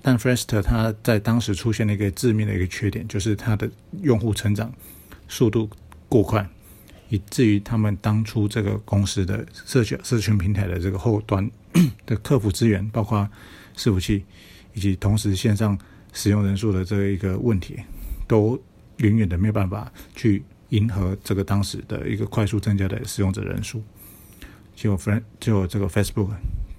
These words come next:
在这个引进外部资金以及创投资金的一个支援之下，改善了这点，也掌握住当时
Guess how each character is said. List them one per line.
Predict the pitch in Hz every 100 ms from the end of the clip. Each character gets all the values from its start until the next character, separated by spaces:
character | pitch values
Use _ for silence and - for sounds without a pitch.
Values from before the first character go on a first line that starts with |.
| -
在 | - 107
这 | 90 104
个 | 101 -
引 | 101
进 | 95 110 101 107 -
外 | 113
部 | 104
资 | 101 107
金 | 92 101
以 |
及 | 127 101
创 | - 117
投 | 101 101
资 | 101 104
金 | 101
的 | 95 95
一 |
个 | 98
支 | - 104
援 | 98
之 | 82 90
下， | 101 98 - - - -
改 | - 92
善 | 98
了 | 101
这 | 87
点， | 104 - 123 - - - - - - -
也 | 104 92
掌 | - 92
握 | 117 110
住 | 104 107
当 | - 107
时 | 104